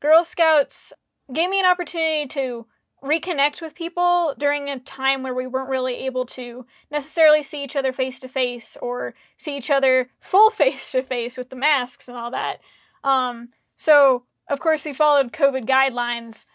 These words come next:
um, but the occasional Girl Scout meetings that we did have during the pandemic were definitely helpful just to be able to,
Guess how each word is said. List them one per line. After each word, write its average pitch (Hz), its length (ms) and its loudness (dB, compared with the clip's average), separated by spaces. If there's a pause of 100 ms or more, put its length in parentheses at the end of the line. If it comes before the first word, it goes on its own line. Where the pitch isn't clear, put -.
(120)
um, 240 360 -6
but 254 260 0
the 254 220 -6
occasional 311 420 -4
Girl 294 180 2
Scout 269 220 -4
meetings 262 300 -6
that 240 100 -4
we 240 100 -10
did 269 220 2
have 277 300 4
during 277 200 -4
the 269 80 -8
pandemic 254 560 -6
were 233 200 -10
definitely 254 520 -6
helpful 247 420 -6
just 254 280 -8
to 262 40 -14
be 254 200 -8
able 254 180 -6
to, 233 400 -12